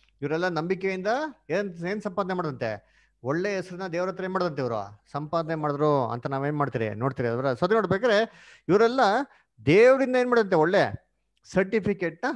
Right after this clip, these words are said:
ಹೊಂದ್ರು. ಹೆಂಗೆ? ಒಳ್ಳೆ ಒಂದು ಹೆಸರು. ಹೆಂಗ್ ಸಂಪಾದನೆ ಮಾಡೋದು? ನಂಬಿಕೆಯಿಂದ, ದೇವರಿಗೆ ನಂಬಿಕಸ್ಥರಾಗಿ ಬಾಳೋದ್ ಮುಖಾಂತರ. So ಅದ್ಕೆ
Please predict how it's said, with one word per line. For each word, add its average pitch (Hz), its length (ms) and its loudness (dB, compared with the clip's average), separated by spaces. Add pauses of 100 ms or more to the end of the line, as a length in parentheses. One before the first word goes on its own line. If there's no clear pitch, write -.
(180)
ಹೊಂದ್ರು. 143 280 0
ಹೆಂಗೆ? 226 580 2 (400)
ಒಳ್ಳೆ 170 680 -2
ಒಂದು 123 160 -6
ಹೆಸರು. 135 520 -2
ಹೆಂಗ್ 185 340 -6
ಸಂಪಾದನೆ 196 380 -4
ಮಾಡೋದು? 156 220 -6
ನಂಬಿಕೆಯಿಂದ, 127 560 -8
ದೇವರಿಗೆ 120 440 -8
ನಂಬಿಕಸ್ಥರಾಗಿ 120 800 -10 (520)
ಬಾಳೋದ್ 127 240 0
ಮುಖಾಂತರ. 110 400 -10
So 113 160 0
ಅದ್ಕೆ 240 180 2